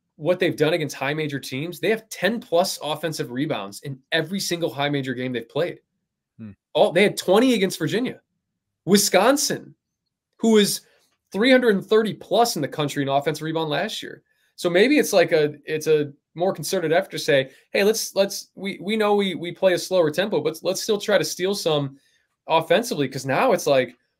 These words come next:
Speaker 1: you're hoping to be one and done with Wisconsin because of how much they, they, they, they test you defensively with running, using that shot clock. And now they're getting offensive rebounds and saying,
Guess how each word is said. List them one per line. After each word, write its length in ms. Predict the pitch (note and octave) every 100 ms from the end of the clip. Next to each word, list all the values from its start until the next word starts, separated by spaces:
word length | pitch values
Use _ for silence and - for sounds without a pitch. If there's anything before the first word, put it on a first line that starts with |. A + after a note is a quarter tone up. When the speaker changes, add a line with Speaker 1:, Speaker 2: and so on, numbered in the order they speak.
| _ _ _
Speaker 1:
you're 140 | D3+ D3
hoping 320 | F#3 B3+ F#3
to 80 | C3+
be 120 | C#3+
one 240 | B2+ D3+
and 140 | D#3+ C3+
done 380 | C#3+ G#3+ F3
with 180 | C3 -
Wisconsin 720 | C#3 - B2+ A#2 A2+ A2+ G#2 - -
because 320 | D3 D#3+ E3+
of 120 | D#3
how 180 | C#3 D3+
much 240 | D#3+ D#3+
they, 220 | E3+ D3
they, 380 | C#3+ C#3+ C#3+ C3 - -
they, 140 | C3+ - _ _ _ _ _ _ -
they 100 | C#3+
test 420 | - - G3 -
you 160 | F3+ C3
defensively 640 | C3+ - D3 G3 G#3 D3
with 220 | B2+ B2 - _ -
running, 840 | A#2+ C3+ F3 F#3 D3 B2 C#3+ C3+
using 420 | D3 C3+ F#3+ G3 F3
that 160 | D3
shot 320 | - D3+ G3
clock. 300 | G#3+ D3 A#2
And 80 | B2
now 160 | C3+ A3
they're 100 | A#3
getting 220 | E3+ D3
offensive 400 | D#3 E3+ D#3+ B2
rebounds 320 | D#3 C4 C#3+
and 100 | B2
saying, 320 | D3+ C3 B2+